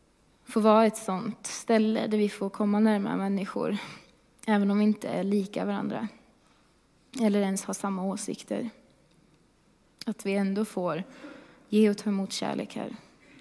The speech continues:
Och vi längtar efter att det ska bli så, om det inte är så nu. Så hjälp oss, Herre, att, att bli mer så. Bli mer den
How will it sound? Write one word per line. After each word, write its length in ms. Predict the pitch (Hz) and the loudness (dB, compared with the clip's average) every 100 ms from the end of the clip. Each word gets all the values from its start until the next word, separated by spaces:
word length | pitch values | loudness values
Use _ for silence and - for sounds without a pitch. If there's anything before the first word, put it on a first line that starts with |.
| - | -10
Och 160 | 202 208 | -2 2
vi 120 | 214 | 6
längtar 420 | 233 226 202 - | 8 6 4 2
efter 240 | 240 214 190 | 0 0 -2
att 80 | |
det 80 | 196 | -2
ska 200 | 185 185 | -6 -6
bli 260 | 196 190 240 | -6 -4 -4
så, 220 | - 135 | -4 -6
om 340 | 208 233 196 | -6 -2 2
det 60 | 202 | 2
inte 180 | 202 - | 2 0
är 100 | 208 | -6
så 180 | - 196 | -6 -4
nu. 260 | 214 202 - - _ _ _ - | -2 -4 -8 -18 _ _ _ -12
Så 160 | - | -2
hjälp 360 | 220 208 190 - | 0 0 -2 -4
oss, 160 | 247 - | -6 -2
Herre, 280 | 208 220 202 | -2 -2 -4
att, 340 | 196 190 - - _ - - - _ | -8 -10 -14 -20 _ -20 -20 -20 _
att 180 | 214 - | -8 -4
bli 260 | 208 220 240 | 0 4 6
mer 220 | 196 - | 4 0
så. 280 | - - 214 - - _ _ _ _ - _ _ _ _ _ _ _ - - | -6 -6 -8 -12 -20 _ _ _ _ -20 _ _ _ _ _ _ _ -20 -10
Bli 380 | 214 208 220 226 | -4 2 4 6
mer 260 | 190 180 | 4 0
den 320 | 185 190 185 | -4 -4 -4